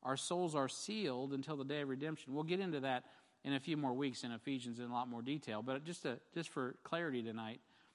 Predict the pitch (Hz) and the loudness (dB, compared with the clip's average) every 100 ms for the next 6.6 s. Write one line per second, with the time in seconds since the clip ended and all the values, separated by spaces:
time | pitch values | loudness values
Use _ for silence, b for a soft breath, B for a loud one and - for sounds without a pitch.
0 | b 160 160 143 202 233 165 143 139 156 | b 8 10 10 6 4 4 4 4 4
1 | 170 139 127 131 131 135 139 151 120 - | 4 4 4 2 0 0 2 2 0 0
2 | 190 - 156 143 147 196 120 101 147 - | 0 2 2 4 4 2 0 -4 -2 2
3 | 214 214 135 120 139 135 139 139 135 B | 4 6 4 2 -2 2 2 2 0 B
4 | B B - 127 135 120 160 151 156 131 | B B -2 2 2 4 8 8 8 4
5 | 123 139 143 135 127 139 143 131 - 147 | 6 6 6 6 6 4 4 -2 -4 0
6 | 135 170 - 117 107 123 | 6 6 4 -2 0 -2